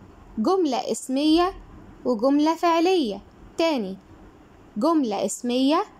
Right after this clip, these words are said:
وجملة فعلية. إيه هي الجملة الاسمية؟ الجملة الاسمية هي التي تبدأ باسم. الجملة الاسمية هي التي تبدأ باسم، وعرفنا إيه هي أقسام الاسم.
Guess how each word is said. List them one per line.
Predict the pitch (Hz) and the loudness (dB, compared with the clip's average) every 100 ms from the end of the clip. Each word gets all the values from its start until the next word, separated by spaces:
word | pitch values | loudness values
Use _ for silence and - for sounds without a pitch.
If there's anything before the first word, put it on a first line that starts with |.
| - - - - | -20 -20 -14 -2
وجملة | 240 220 262 269 294 | -2 2 2 2 2
فعلية. | 330 330 330 302 202 196 - - - - - - 269 | 2 2 2 0 -2 -6 -16 -20 -20 -20 -20 -12 -4
إيه | 339 | -2
هي | 381 415 | 2 2
الجملة | 277 294 339 339 | 2 0 2 0
الاسمية؟ | - 285 311 320 311 294 - - - - - | -2 -2 0 2 2 -2 -10 -20 -20 -20 -8
الجملة | 233 220 330 359 330 | -6 -2 0 2 0
الاسمية | - - 254 294 330 403 - - - - | -4 -4 -2 2 2 0 -4 -20 -20 -8
هي | 330 359 330 | 0 2 2
التي | 285 311 311 277 | 2 -2 -2 -4
تبدأ | 277 330 285 370 - | 0 -2 0 -2 0
باسم. | 254 - 359 302 - 175 190 - - - - - - - - | -2 -2 -2 -4 -8 -14 -16 -20 -20 -20 -20 -20 -20 -20 -8
الجملة | 185 226 226 | -2 0 0
الاسمية | - - 254 277 311 403 - - | -2 -6 -2 0 0 -2 -6 -4
هي | 302 285 233 | 0 2 0
التي | 226 262 262 226 | 0 -4 -4 -8
تبدأ | 254 233 269 302 | -6 -4 -2 -2
باسم، | 285 349 339 - 185 - - - - | -2 -2 -2 -6 -14 -16 -20 -16 -4
وعرفنا | 247 240 285 285 247 | -2 0 -2 -2 -2
إيه | 285 294 | 0 2
هي | 269 285 277 | 2 2 0
أقسام | 226 - - 269 311 | -2 -6 -4 0 0
الاسم. | - 381 - | 0 -2 -4